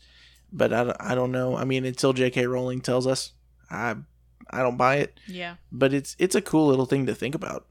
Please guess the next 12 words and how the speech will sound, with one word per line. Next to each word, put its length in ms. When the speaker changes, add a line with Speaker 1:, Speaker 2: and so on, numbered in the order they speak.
Speaker 1:
I 40
don't 200
know. 60
Speaker 2:
Okay. 80
Speaker 1:
It 120
could 120
be 120
true, 240
I 80
guess. 260
What's 200
next? 240